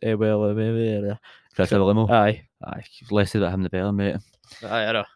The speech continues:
Speaker 2: Um, and for our final position of striker, we've went for Lyndon Dykes and Lawrence Shankland. Obviously, the two of these, two, the two of these could play together.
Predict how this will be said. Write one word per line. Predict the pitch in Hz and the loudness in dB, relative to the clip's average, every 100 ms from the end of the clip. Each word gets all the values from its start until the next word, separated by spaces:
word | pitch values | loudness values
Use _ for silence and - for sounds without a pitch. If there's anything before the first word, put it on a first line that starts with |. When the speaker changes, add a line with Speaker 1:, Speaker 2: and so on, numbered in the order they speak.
| _ - 101 | _ -2 2
Speaker 2:
Um, | 101 98 - | 4 4 2
and | 104 | 0
for | - | 0
our | 107 | -2
final | 98 123 135 131 107 _ _ - | 0 0 2 2 -2 _ _ -10
position | 104 98 - 101 | -4 -2 0 -2
of | 90 | 0
striker, | 101 95 95 92 _ - _ _ | 0 2 0 -2 _ -20 _ _
we've | 95 92 | -8 0
went | 110 113 - | 2 2 2
for | 101 95 92 110 98 | 4 4 2 -4 -2
Lyndon | 110 104 101 | 0 0 0
Dykes | 92 95 - - - | 0 -2 -6 -20 -8
and | 98 92 | -4 -2
Lawrence | 90 90 - | -2 -2 -6
Shankland. | 85 82 87 87 _ _ _ _ - | -8 -8 -10 -12 _ _ _ _ -2
Obviously, | 107 104 - 107 90 _ _ _ _ _ - | 0 0 -2 -4 -4 _ _ _ _ _ -10
the | |
two | - | 0
of | 151 | 2
these, | 131 - | 0 -2
two, | 135 - | -8 -8
the | 113 | -10
two | - | -2
of | 208 | -2
these | 180 - | -2 -4
could | 120 - | -8 -6
play | 104 98 | -8 -6
together. | 101 107 | -6 -6